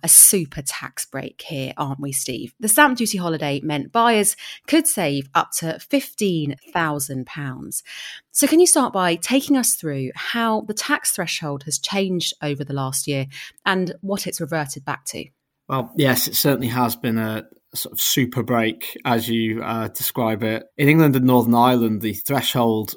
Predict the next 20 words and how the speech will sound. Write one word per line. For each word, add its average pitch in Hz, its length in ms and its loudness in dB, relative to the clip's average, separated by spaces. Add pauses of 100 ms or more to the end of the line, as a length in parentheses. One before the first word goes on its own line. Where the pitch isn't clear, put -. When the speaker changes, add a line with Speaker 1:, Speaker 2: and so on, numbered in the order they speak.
(140)
Speaker 2:
for 117 180 -4
people 117 280 0
moving 113 320 4
home 117 320 0
was 110 160 -4
raised 107 300 -4
from 120 120 -4
a 117 60 -4
hundred 139 320 -2
and 123 80 -4
twenty-five 117 640 -6
thousand 120 480 -4
to - 100 -14
five 127 480 -4
hundred 123 380 -8
thousand 107 480 -6
pounds. 117 680 -6 (100)
Speaker 1:
Wow. 170 340 -8 (140)
Speaker 2:
Which 120 260 -8
meant 113 400 -2